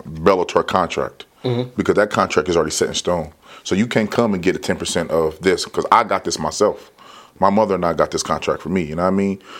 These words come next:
Speaker 1: So you can't come and say you wanna be my manager and then trying to sneak ten percent from my Bellator contract, which you had nothing to do with.
Speaker 2: Yeah.
Speaker 1: The only thing you get ten percent from is the, uh,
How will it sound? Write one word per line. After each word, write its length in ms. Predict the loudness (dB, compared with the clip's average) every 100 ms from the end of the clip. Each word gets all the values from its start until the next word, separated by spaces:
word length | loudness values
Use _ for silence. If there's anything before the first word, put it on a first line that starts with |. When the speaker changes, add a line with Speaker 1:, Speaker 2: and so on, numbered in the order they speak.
| -12
Speaker 1:
So 140 | -2 0
you 220 | 2 0
can't 280 | 0 -2 0
come 280 | 0 2
and 100 | 2
say 120 | 0 2
you 40 |
wanna 120 | 2
be 60 | 2
my 60 | 2
manager 440 | 2 0 0 -4 -6 -16 -6
and 100 | 0
then 160 | 0 0
trying 220 | 0 0
to 40 |
sneak 300 | 0 -4 -4 -6 _ -2
ten 180 | 0 0
percent 380 | 0 0 -2
from 140 | -2 -2
my 60 |
Bellator 420 | -2 0 0 -2 0
contract, 440 | -2 0 -2 -2
which 160 | -4 -2
you 80 | 0
had 180 | 0
nothing 200 | 0 -2 0
to 40 |
do 100 | 0
with. 300 | 2 -2 -4 -18 _ -14 -6
Speaker 2:
Yeah. 160 | -6 -8 -2
Speaker 1:
The 80 | 2
only 140 | 2
thing 180 | 2 0
you 40 | 0
get 180 | 0
ten 140 | 0 0
percent 380 | 0 2 0 0
from 260 | 0 0 2
is 640 | 4 4 2 -2 -8 -10 -14 -20 -20 -20 _ _ -2
the, 100 | 0
uh, 680 | 2 2 2 2 2 0